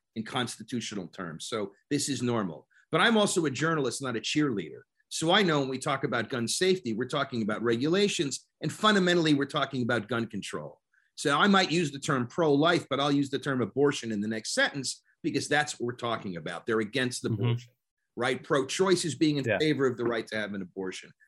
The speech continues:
Speaker 1: Let's not, you know, the euphemisms only go so far.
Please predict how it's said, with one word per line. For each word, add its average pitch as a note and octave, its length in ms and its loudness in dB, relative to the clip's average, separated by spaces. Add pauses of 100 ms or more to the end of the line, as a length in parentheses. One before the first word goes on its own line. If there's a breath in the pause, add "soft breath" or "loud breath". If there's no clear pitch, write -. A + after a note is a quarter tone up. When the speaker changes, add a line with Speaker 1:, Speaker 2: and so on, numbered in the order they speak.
(160)
Speaker 1:
Let's D3+ 240 0
not, C#3+ 240 0 (320)
you C#3+ 120 2
know, F#2+ 300 -2
the D3+ 160 -2
euphemisms E3 640 4
only B2+ 220 2
go A2 180 0
so G#2 260 -4
far. F2 380 -10